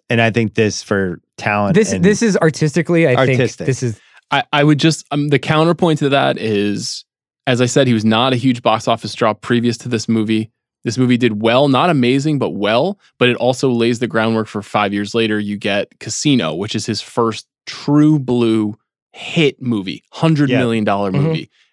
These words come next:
Speaker 3: and is also an amazing movie. I hope we do it at someday on this show. And that basically, the Goodfellas to Casino lineage allows for everything else you're talking
Speaker 1: Yeah.
Speaker 3: about. It wouldn't,
Speaker 2: Right.
Speaker 3: it just would not happen without those movies.
Speaker 2: It's just like you look at,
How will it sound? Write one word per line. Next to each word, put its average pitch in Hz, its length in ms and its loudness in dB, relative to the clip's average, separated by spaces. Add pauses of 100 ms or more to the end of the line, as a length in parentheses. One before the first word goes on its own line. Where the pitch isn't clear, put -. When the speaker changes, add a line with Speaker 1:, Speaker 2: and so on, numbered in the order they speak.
Speaker 3:
and 107 180 -2
is 104 140 -2
also 104 240 0
an 98 60 0
amazing 107 340 0
movie. 110 220 0
I - 20 -2
hope 101 160 -4
we 104 80 -2
do 98 100 -4
it 95 60 -4
at 92 120 -6
someday 95 240 -6
on 101 120 -6
this 101 120 -10
show. 95 300 -8 (440)
And 98 500 -6 (440)
that 127 580 -2
basically, 120 840 0 (360)
the 123 160 -2 (260)
Goodfellas 156 500 2
to - 100 -6
Casino 123 600 -2
lineage 104 760 -6 (600)
allows 120 600 2
for 104 380 -4
everything 104 380 -6
else 101 180 -8
you're 90 80 -10
talking 98 300 -4
Speaker 1:
Yeah. 95 60 -12
Speaker 3:
about. 76 200 -8
It 123 80 -2
wouldn't, 135 220 2
Speaker 2:
Right. - 80 -4
Speaker 3:
it 131 60 -2
just 123 180 -4
would 127 180 2
not 117 160 0
happen 98 240 -4
without 82 220 -8
those - 160 -14
movies. 185 120 -2
Speaker 2:
It's - 80 -6
just 220 120 -2
like 208 120 2
you 196 120 2
look 226 220 4
at, 214 140 2